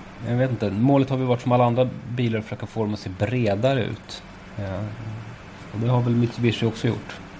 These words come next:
Det finns en, finns ju en trend att bilar ska se breda ut nu. Det är tydligt när man tittar på till exempel Porsche Cayenne, den senaste versionen. Då har man liksom flyttat ut avgasrören så långt, långt ut det bara går för att skapa liksom någon slags illusion av, "Oj, vilken biffig bil som kommer här."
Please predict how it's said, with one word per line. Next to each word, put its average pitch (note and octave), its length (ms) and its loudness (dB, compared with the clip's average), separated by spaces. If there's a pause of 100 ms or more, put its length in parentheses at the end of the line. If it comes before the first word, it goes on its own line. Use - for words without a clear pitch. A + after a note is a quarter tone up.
(420)
Det A2+ 140 -2
finns A#2 180 0
en, A2+ 220 2
finns C3 200 2
ju B2+ 40 2
en A#2+ 60 2
trend A#2 240 4
att G#2+ 120 -4
bilar A#2 220 6
ska - 180 -2
se - 180 2
breda G#2 460 4
ut E2 280 -6
nu. F#2+ 120 -4 (880)
Det E2 100 -6
är F2 60 -4
tydligt A2 280 4
när A2 40 4
man G#2+ 100 2
tittar G2+ 160 0
på - 100 -6
till G2 80 -2
exempel F#2+ 220 -2
Porsche G2 220 0
Cayenne, G2 520 2
den F2+ 100 -2
senaste - 440 -6 (140)
versionen. F2+ 400 -4
Då G2+ 60 2
har A2+ 80 4
man G#2+ 100 4
liksom G2 160 0 (340)
flyttat B2 540 2
ut A2 140 0
avgasrören A#2 800 2
så - 140 -4
långt, B2+ 460 2
långt A#2 340 0
ut A2 160 -2
det A2+ 60 -2
bara A2 240 4
går A2+ 300 0
för F2+ 120 -6
att F2+ 60 -10
skapa F#2 280 -4
liksom G2 300 -4
någon G2 120 -2
slags - 260 -4
illusion G2+ 440 0
av, F2+ 140 -2 (260)
"Oj, A2 160 4
vilken G2+ 240 2
biffig G#2 320 2
bil A#2+ 200 6
som G#2 140 -2
kommer F2 220 -2
här." F2 160 -2